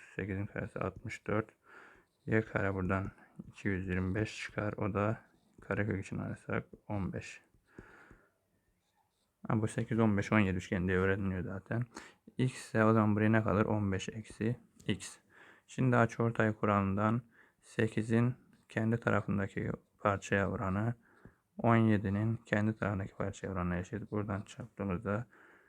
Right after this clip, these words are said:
sekiz x eşittir. On yedi ile on beş çarparsak iki yüz elli beş yapar.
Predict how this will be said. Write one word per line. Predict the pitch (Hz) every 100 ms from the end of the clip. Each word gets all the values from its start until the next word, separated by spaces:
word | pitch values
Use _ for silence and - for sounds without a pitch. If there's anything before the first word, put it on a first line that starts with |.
| _ _ _ _ _
sekiz | - - 110 104
x | 92 - - -
eşittir. | - - - _ 101 107 - - _ - _ -
On | 117
yedi | 113 110 107
ile | 104
on | 104 104
beş | -
çarparsak | 107 110 110 - -
iki | - -
yüz | 104 107 - - _ _ _ _ _ _ _ _ _ _ _ - -
elli | 101 95 98
beş | 107 - -
yapar. | - - 104 - -